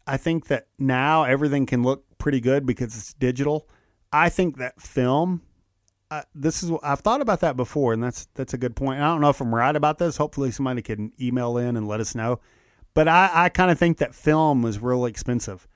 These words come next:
So you could get cheap film or you could get movie quality.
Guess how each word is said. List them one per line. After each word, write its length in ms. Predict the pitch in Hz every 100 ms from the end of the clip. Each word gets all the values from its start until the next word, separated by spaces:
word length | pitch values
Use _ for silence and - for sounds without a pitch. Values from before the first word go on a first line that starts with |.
| _ _ -
So 100 | 139
you 120 | 131
could 100 | 123
get 180 | 120 123
cheap 300 | - 147 -
film 360 | 156 160 170 - _ _ _ _ 135
or 80 |
you 80 | 117
could 100 | 110
get 200 | 107 117 - _ -
movie 260 | 139 127
quality. 520 | 110 110 101 104 104